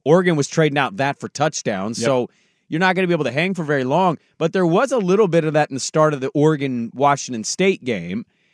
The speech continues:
Speaker 1: And so it's seventeen thirteen at half, and you're kinda like, "Okay, Cougs are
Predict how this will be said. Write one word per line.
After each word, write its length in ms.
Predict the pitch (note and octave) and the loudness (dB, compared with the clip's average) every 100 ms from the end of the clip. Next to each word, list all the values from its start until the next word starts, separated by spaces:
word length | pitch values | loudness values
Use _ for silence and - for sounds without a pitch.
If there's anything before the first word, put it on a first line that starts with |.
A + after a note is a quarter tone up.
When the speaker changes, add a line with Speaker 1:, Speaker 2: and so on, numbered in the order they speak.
| _ _ _ _ C#3+ | _ _ _ _ -4
Speaker 1:
And 220 | C#3+ C3+ | -4 -2
so 200 | F3+ D#3+ | 0 0
it's 160 | F#3+ | 0
seventeen 680 | - G3 F#3+ G#3 F3 F3+ D#3 | -2 0 0 0 -2 -2 0
thirteen 440 | D#3 E3 D3+ E3 | 2 2 2 -2
at 100 | C3 | -2
half, 300 | G#2 C#3+ F#3 | -2 -2 -2
and 100 | D#3 | -4
you're 80 | C3 | -6
kinda 120 | C#3 | -4
like, 120 | B2 A#2 | -6 -8
"Okay, 340 | F#4 F#4 G#4+ | -10 -10 -10
Cougs 380 | - E4+ G4+ F#4 | -8 -8 -8 -8
are 260 | E4 D4+ | -8 -8